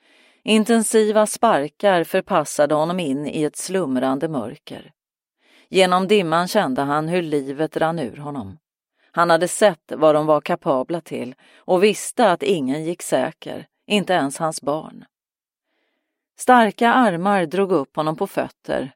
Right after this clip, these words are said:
och han hostade och spottade. Ur munnen kom en röra av tänder och blod.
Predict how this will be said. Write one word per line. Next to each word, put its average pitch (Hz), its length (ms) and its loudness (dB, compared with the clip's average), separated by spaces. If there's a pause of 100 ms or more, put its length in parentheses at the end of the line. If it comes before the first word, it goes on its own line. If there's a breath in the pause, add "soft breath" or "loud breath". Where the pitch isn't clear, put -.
och 170 140 -2
han 151 160 0
hostade 151 560 -4
och 147 120 -2
spottade. - 680 -8 (440)
Ur 185 120 2
munnen 175 480 0
kom 160 220 0
en 165 100 -2
röra 156 480 0
av 151 100 0
tänder 139 540 -6
och 156 100 -2
blod. 143 500 -10